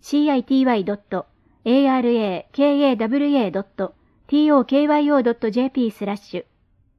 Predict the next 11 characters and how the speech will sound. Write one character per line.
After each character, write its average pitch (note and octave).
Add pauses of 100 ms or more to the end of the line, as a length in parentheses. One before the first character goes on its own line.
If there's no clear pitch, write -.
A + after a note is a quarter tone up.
(520)
本 C#4+
市 G3+
に F#3+ (140)
特 G#3+
設 C#4
ホ B3+
ー -
ム A#3+
ペ G#3+
ー -
ジ、 F3